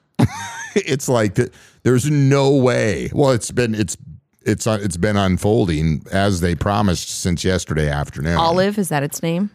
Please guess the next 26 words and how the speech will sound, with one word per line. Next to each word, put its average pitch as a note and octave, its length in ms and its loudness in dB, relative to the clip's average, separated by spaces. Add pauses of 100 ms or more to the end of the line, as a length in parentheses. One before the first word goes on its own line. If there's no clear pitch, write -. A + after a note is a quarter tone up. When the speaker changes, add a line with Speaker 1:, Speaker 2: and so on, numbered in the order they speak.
Speaker 1:
Yeah, C#2+ 320 0
it's E2 260 -2
Winter F#2+ 260 2
Storm E2+ 460 0
Olive. D#2 480 -2
Speaker 2:
Olive. C#3+ 720 -4 (200)
Speaker 1:
Olive. C2 600 -2 (880)
So G#1+ 580 -6 (540)
that A2 220 -2
seems A2+ 320 -2
to F#2+ 100 0
be, F#2+ 120 2
it, C#3+ 380 0
it's D3+ 220 -2
just, - 400 -4
it, C3 140 0
it's F#2+ 160 -2
got D3+ 300 0
everybody, B2 540 2 (240)
it's, - 300 -4
it's C#3+ 260 -4
shut G3 360 -2
down D#3 340 0
so E3+ 460 0
many C#3 280 0
things. F3+ 640 0